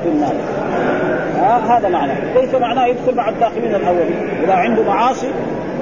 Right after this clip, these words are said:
ها، أو ترك شيء من ال-، من الأوامر التي أمر الله بها، ها، قد دام. وهذا معناه، ها، يعني لا يدخل، لا يدخل النار أحد في قلبه مثقال خردل، يعني يخلد في النار.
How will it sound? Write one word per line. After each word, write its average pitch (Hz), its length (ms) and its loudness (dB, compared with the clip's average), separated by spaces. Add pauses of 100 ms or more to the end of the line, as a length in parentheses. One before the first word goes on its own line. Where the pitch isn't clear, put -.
ها، 196 300 4
أو 190 60 4 (160)
ترك 220 160 4 (120)
شيء 226 120 -2
من 196 100 0
ال-، 175 420 2 (320)
من 175 60 4
الأوامر 202 520 2
التي 196 220 2
أمر 202 240 2
الله 196 260 2
بها، 247 300 2 (280)
ها، 233 280 2
قد 202 100 2
دام. 165 180 2
وهذا 190 500 2
معناه، 165 300 0 (180)
ها، 208 200 2
يعني 196 280 0
لا 233 280 4
يدخل، 226 340 -2 (640)
لا 226 160 4
يدخل 254 280 -4
النار 226 260 2
أحد 220 300 -4 (140)
في 202 100 0
قلبه 233 400 0
مثقال 196 380 0 (120)
خردل، 233 260 0 (140)
يعني 208 260 2
يخلد 233 400 0
في 180 60 0
النار. - 380 0